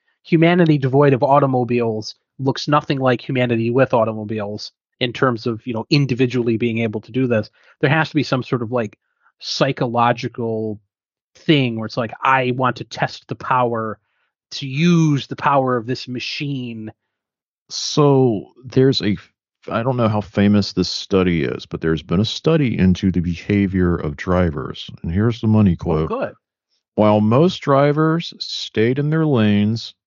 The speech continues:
Speaker 2: and left the animals undisturbed," 'cause these researchers, they would put fake animals, like, on the side of the road, "six percent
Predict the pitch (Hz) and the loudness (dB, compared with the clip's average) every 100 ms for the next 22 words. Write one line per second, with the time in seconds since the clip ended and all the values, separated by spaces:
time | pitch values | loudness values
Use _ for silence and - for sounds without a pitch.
0 | - 90 92 104 - 92 101 117 95 82 | -4 0 0 0 -2 -2 0 2 0 0
1 | 90 82 - 110 85 78 - 90 82 131 | 0 -2 -2 0 2 0 -2 -2 2 0
2 | - 101 92 87 87 87 - 98 - 95 | 2 0 2 0 0 -2 0 -2 -2 -4
3 | 90 90 90 90 90 - 82 82 82 80 | -2 -2 0 -2 -4 -4 -6 -4 -4 -4
4 | 85 85 82 85 90 98 - - - - | -2 -2 0 2 2 0 -10 -20 -20 -20
5 | _ _ _ _ - - 302 - - 190 | _ _ _ _ -6 0 0 0 -2 -2
6 | - - 185 117 | -2 2 2 2